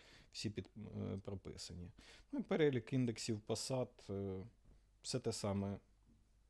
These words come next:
В принципі, тут єдине, що збіглося з, е, м-,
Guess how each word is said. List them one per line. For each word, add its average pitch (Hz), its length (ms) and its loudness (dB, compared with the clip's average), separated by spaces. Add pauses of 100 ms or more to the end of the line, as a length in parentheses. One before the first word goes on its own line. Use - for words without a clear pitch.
В - 100 -2
принципі, 120 300 4
тут 123 200 0
єдине, 120 360 8
що 110 300 6
збіглося 107 960 4 (460)
з, 95 260 0
е, 104 500 6
м-, 107 260 6